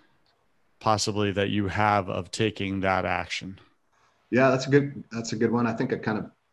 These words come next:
Speaker 2: asked myself that too, and I'll just be honest and answer what it probably is to me in my head. It's, um, I really can respect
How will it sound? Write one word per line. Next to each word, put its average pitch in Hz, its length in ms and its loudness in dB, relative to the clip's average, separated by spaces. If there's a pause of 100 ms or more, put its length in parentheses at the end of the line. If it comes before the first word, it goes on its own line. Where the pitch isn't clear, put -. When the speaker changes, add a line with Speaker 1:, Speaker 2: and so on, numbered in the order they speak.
(100)
Speaker 2:
asked - 360 -8
myself 104 400 -6
that 101 240 -8
too, 113 420 2
and 92 240 -4 (340)
I'll - 80 -20
just - 340 -18
be 90 280 -8 (800)
honest 85 420 -12
and 76 340 -10 (320)
answer 87 300 -12 (480)
what - 160 -14
it 78 140 -14 (240)
probably 78 280 -12
is - 280 -12
to - 120 -14
me 85 180 -12
in 85 100 -14
my 80 140 -14
head. - 300 -18
It's, - 440 -14 (720)
um, 90 600 -8 (280)
I - 60 -6
really 170 280 2
can 117 280 2
respect 98 800 -6